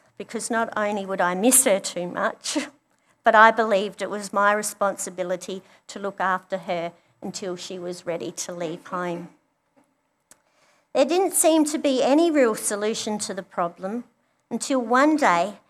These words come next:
out of the blue, we received a phone call from Toogoolawah Baptist Church,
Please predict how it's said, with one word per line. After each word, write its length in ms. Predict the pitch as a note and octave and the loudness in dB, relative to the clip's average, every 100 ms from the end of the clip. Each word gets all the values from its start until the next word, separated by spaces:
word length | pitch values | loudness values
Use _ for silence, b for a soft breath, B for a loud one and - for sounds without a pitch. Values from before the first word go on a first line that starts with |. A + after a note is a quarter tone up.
| _ _ _ - | _ _ _ -4
out 240 | G3+ B3+ | 2 4
of 180 | E4 D#4 | 2 0
the 80 | E4+ | -4
blue, 560 | C#4+ A#3 F3+ D#3+ F3 F#3+ _ _ | -2 0 2 0 -2 -10 _ _
we 220 | F#3+ F#3+ | -8 -8
received 600 | G3 B3+ - - F3+ F3+ G#3+ | -6 -6 -4 -4 -4 -6 -12
a 60 | |
phone 360 | G#3+ G#3+ G3 A3 | -8 -4 -4 -4
call 240 | - G#3+ | -6 -8
from 320 | A#3 B3 A#3+ A#3+ | -6 -4 -4 -4
Toogoolawah 920 | - A3+ G3+ A#3 C4 C#4+ C4+ C4 C4 | -10 -10 -2 2 2 4 4 4 4
Baptist 500 | C#4+ D4 - C4 - | 2 2 -2 -4 -6
Church, 500 | - F3 - - - | -6 -6 -6 -10 -16